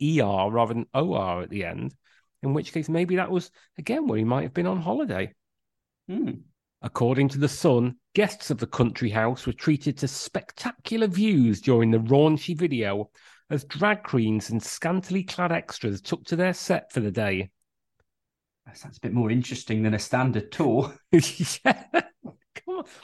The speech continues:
Speaker 1: Yeah, they should put this on. Give them unlimited Prosecco. Charge them an extra sixty quid. Come on.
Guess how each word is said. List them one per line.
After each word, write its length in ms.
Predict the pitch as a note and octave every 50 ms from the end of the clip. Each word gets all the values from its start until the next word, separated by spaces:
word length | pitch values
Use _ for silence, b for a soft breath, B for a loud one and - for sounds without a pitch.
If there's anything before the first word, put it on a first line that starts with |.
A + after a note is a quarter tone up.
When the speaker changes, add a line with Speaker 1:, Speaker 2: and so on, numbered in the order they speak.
| B _
Speaker 1:
Yeah, 180 | - F#4 A4 A4+
they 120 | A4 A4+ G#4+ A4
should 180 | - A4 -
put 180 | - - E4+ B3+
this 220 | B3+ C4+ - -
on. 260 | D#4 D#4 D#4+ E4+ D4 B B B B B _
Give 180 | - A3+ A3+ -
them 320 | D4 C#4 B3+ B3 A#3+ - -
unlimited 580 | G#3+ G#3+ A3+ A3+ A3 A3 F#3 - - F#3 -
Prosecco. 680 | - F#3+ F3 - D#3 B2 - - - A2+ C#3 G3 B3 B3+ B B B B _
Charge 300 | - - B3 B3 B3+ -
them 100 | - A3+
an 80 | A3 G#3
extra 300 | G3+ C#3+ - - - F3
sixty 420 | - - F#3 E3 - - - E3
quid. 440 | D3 - - G2+ G#2+ B2+ G#3+ - - - _ _ _ _
Come 180 | - - F#4 F#4
on. 500 | F#4 F#4 F#4+ G4+ F#4+ D3+ C3 A#2 - -